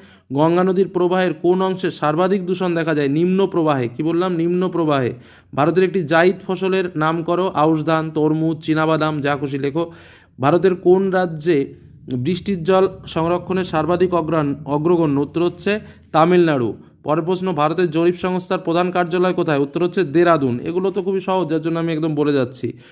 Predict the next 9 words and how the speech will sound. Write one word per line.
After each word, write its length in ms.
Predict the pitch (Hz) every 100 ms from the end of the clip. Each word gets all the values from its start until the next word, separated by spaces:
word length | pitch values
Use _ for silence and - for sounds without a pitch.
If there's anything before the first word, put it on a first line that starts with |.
| - -
একটি 280 | 170 165 202
তেজস্ক্রিয় 560 | 175 180 185 - 196
বজ্রের 360 | 185 170 165 185
নাম 280 | 180 175 165
কি? 240 | 147 131
একটি 200 | 156 190
তেজস্ক্রিয় 500 | 175 180 180 175 180
বজ্রের 280 | 180 175 180
নাম 300 | 185 180 180